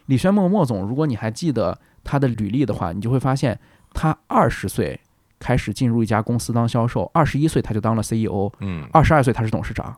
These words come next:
Speaker 1: 二十三岁公司就上市了，二十八岁他就百亿了。
Speaker 2: 对的。
Speaker 1: 这么快。
Speaker 2: 这么快。
Speaker 1: 赖冰冰作为这场活动的噱头，就传这场活动的人，他的履历是这样的，
Speaker 2: 嗯。
Speaker 1: 他自己给自己设置了豆瓣词条和百度百科。
Speaker 2: 嗯。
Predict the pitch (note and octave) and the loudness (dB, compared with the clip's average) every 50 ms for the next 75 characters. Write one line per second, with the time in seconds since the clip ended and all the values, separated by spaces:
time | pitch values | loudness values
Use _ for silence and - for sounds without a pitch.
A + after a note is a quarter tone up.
0 | _ - - C3 A#2+ C3+ C3 B2+ B2+ G#2+ - A2+ A2+ - A#2+ A2 G2+ - A2+ G#2+ | _ -2 0 0 2 2 2 2 2 2 0 0 -2 0 -2 -2 0 0 -2 -2
1 | - - - - - C3 C3 C3 C3 C3 B2 A#2 - A#2 A2 A2 - - - - | -2 -4 -4 -2 -2 -2 0 0 0 0 0 -2 -2 -2 -2 -2 -2 -4 -4 -4
2 | G#2 A#2 A2 - - - _ _ _ - G2 D#2+ - - - - - _ _ _ | -6 -6 -6 -6 -8 -14 _ _ _ 0 0 0 0 -4 -12 -20 -20 _ _ _
3 | _ _ _ - - A#2+ F#2+ F2 - - - - - _ - - E2+ D#2+ D#2 - | _ _ _ 2 2 2 2 2 0 -2 -2 -4 -8 _ -8 -6 -4 -4 -6 -8
4 | - - - - _ - D#3 D#3+ B2+ A#2 D3 D3+ D#3+ D3 D3+ D3+ D3+ D3+ D#3 - | -12 -18 -20 -14 _ 2 4 4 6 4 4 4 4 4 4 4 2 2 0 -4
5 | _ _ _ _ - - D3 A#2+ B2 B2+ C#3+ - - A2 F#2+ - - G2 G#2 A#2+ | _ _ _ _ -2 2 2 2 2 2 0 -2 -2 -2 -2 -2 -2 -2 -2 0
6 | C3 A#2+ G2+ F#2 - - - - A2+ B2 D#3 C#3 B2 A2+ C#3+ - _ _ _ _ | 0 -2 -2 -4 -6 -8 -6 0 2 4 4 6 4 2 2 0 _ _ _ _
7 | _ _ _ - - C3 - - - A2 A#2+ F#3+ C4 B3 D#3 A2+ G2+ - G2 G#2 | _ _ _ -2 -2 0 0 0 2 2 2 4 4 4 4 4 4 2 0 0
8 | A2 G2+ E2+ - - C#2 - - - - D#3 C3 G#2+ F2 G#2+ A2 - - - C#3+ | -2 -2 -4 -6 -8 -10 -4 -2 0 2 2 2 0 -2 -2 -4 -4 -2 -2 -2
9 | G2+ C#2 - - - - - - - - - - D#3 - - G3+ D3 - - A#2+ | -2 -2 -6 -10 -16 -18 -20 -20 -12 -4 -2 -2 -2 0 -2 -4 -6 -4 -4 -2
10 | A#2+ - F#2 - - - B2+ G#2+ - - - E2 E2 - - _ _ - - - | -2 0 -2 -2 -2 -4 -4 -4 -6 -8 -10 -10 -10 -12 -14 _ _ -10 -2 2
11 | D#3+ C3+ A2+ - C3 G#2+ G#2 - D#3 C3 A#2 C3 A2 F#2+ - - G2 - D#2 D#2+ | 2 2 2 2 -2 -2 0 2 2 2 2 2 0 -2 -4 -8 -8 -6 -4 -4
12 | F#2 - - - - - C2+ - G2 - - - - - - F#2 A#2+ - - A2 | -4 -4 -6 -6 -6 -6 -8 -6 -8 -8 -10 -10 -12 -12 -12 -12 -12 -10 -6 -6
13 | G#2 F#2+ E2 C#2+ | -4 -4 -6 -8